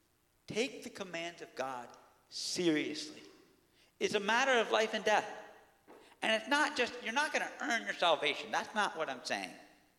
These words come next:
But people who are truly changed by the Lord take the commands of God seriously. And if you're a follower of God, you know that what we're reading here is serious. And I know it's Old Testament,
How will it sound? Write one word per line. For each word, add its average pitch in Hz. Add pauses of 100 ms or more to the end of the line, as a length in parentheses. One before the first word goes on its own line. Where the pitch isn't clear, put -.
(1080)
But -
people 262
who 175
are 160
truly 226
changed 175
by 139
the 123
Lord 117 (460)
take 160
the 135
commands 127
of -
God 98
seriously. 98 (840)
And 180
if 165
you're 214 (100)
a 180
follower 208
of 185
God, 208
you 190
know 240 (300)
that 170 (160)
what 175
we're 175
reading 170
here 117
is -
serious. 107 (1040)
And 143
I 170
know 220
it's 220
Old 185
Testament, 131